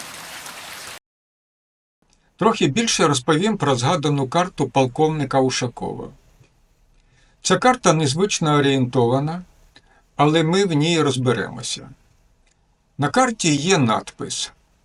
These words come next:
«От Вершинки до Братка триста п'ятдесят сажень».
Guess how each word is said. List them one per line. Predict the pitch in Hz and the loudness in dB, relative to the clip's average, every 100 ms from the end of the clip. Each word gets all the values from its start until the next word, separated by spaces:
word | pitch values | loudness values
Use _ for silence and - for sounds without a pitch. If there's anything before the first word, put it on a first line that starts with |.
| - | 0
«От | 156 147 | 0 2
Вершинки | 151 160 - 180 175 127 - 135 | 0 2 2 2 2 0 0 0
до | 113 131 | 2 2
Братка | 123 123 120 - 180 202 233 - - _ | 2 0 -2 2 2 2 -2 -10 -20 _
триста | 143 160 196 - 190 160 | 0 2 0 0 -2 2
п'ятдесят | 143 110 120 - 156 147 151 - | 2 2 -2 -2 0 0 -2 -12
сажень». | - - 123 90 - - - | -8 -2 0 -2 -6 -10 -14